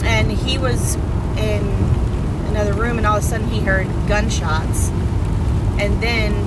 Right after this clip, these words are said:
his friend comes in, and his friend is shot, and he's bleeding to death. And then he gets shot in the leg, and the friend dies.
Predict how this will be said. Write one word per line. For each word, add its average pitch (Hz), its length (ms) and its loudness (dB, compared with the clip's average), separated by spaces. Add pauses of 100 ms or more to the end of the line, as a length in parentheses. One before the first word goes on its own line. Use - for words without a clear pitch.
(760)
his - 160 0
friend - 320 0
comes 202 320 0 (120)
in, 196 180 0 (420)
and - 100 0
his - 120 0
friend - 320 0
is 202 140 0
shot, - 440 2 (1300)
and 196 140 2
he's 202 240 0 (580)
bleeding 226 360 2
to - 80 2
death. - 260 0
And 190 100 0
then 190 120 0
he - 200 2
gets - 260 2
shot 185 240 2
in - 60 0
the 175 100 0
leg, 170 380 0 (840)
and 196 520 0 (540)
the 202 80 0
friend 220 540 0
dies. 208 680 0